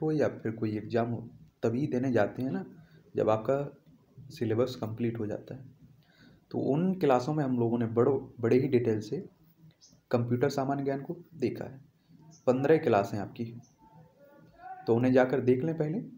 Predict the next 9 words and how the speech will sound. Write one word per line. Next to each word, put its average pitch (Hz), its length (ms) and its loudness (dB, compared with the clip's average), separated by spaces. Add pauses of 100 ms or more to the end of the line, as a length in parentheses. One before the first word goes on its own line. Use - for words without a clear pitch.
(460)
और 117 80 0
वो 131 160 4
सभी 147 240 2
क्लास 143 320 2
आपकी 147 160 -4
क-, - 260 -12 (500)
कंप्लीट 127 460 0
कंप्यूटर 120 460 0
क्लासेस - 720 -2